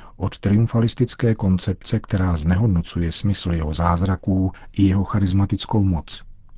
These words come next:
Zázraky jsou totiž znamení, která vybízejí k odpovědi víry.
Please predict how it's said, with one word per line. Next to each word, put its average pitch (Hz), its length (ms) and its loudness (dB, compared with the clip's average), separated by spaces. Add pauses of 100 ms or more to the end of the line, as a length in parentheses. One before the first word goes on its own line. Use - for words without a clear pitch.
(280)
Zázraky 127 600 2
jsou 127 240 2
totiž 127 380 0
znamení, 101 580 4
která 104 360 2
vybízejí 113 580 2
k - 220 -8
odpovědi 107 600 0
víry. 104 400 0